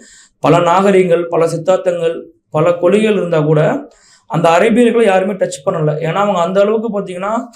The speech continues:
ஆஹ், யாருக்குமே கட்டுப்படாத ஒரு மக்களா இருந்தாங்க. எந்த அளவுக்கு அவங்கள பத்தி சொல்றாங்கன்னா,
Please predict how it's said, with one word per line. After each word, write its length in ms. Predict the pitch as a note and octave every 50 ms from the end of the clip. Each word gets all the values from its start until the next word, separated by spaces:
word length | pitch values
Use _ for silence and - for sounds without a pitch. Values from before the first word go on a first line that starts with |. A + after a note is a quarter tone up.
| _ _ _ _ _ _ _ _ _ -
ஆஹ், 360 | D#3+ D#3 D#3 D#3 D#3 D#3 -
யாருக்குமே 460 | E3 E3 D#3+ F#3+ G#3 G#3+ G#3+ A3 A#3+ A3+
கட்டுப்படாத 640 | - F#3+ F#3+ - C4 - A3+ G#3 G#3+ G#3+ A3 A3
ஒரு 100 | A3 G#3
மக்களா 320 | G#3 F#3 F3 - F#3 F#3 F3+
இருந்தாங்க. 380 | E3+ D#3+ D#3+ D#3 D3 C#3+ D3+ D3+
எந்த 260 | D3 - F#3+ G3 G3
அளவுக்கு 420 | G3 G3 G#3 A3 A3 A3 B3 A3+
அவங்கள 220 | G#3+ G3+ G3 F#3+ F#3
பத்தி 260 | F3 F3 F3+ G3+ F#3+ -
சொல்றாங்கன்னா, 580 | F3 E3+ E3+ F3+ F3+ F3 D#3+ D3+ C#3 C#3 E3+